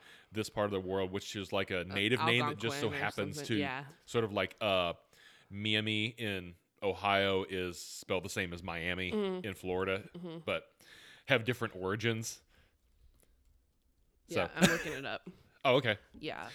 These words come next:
Speaker 1: Anyway, so, uh, Homer, Homer is back home. Uh, he's been up at a bar at Spittle County,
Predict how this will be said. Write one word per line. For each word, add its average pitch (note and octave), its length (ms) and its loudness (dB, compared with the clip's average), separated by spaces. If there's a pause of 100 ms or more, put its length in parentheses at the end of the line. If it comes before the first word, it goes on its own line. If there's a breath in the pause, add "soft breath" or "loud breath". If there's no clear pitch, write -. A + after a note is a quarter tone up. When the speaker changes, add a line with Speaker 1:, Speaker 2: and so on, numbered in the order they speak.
(420 loud breath)
Speaker 1:
Anyway, G3 400 10
so, F#3+ 420 10 (220)
uh, D3 180 8
Homer, A#3 500 6
Homer C#4 280 6
is A3+ 120 4
back G3+ 240 2
home. B2+ 520 0
Uh, A#2+ 240 8
he's E3+ 220 2
been D#3 260 2
up F#3 120 6
at G#3 80 0
a F#3 40 4
bar D3+ 280 10
at D3 80 0
Spittle E3 260 2
County, G#2+ 400 4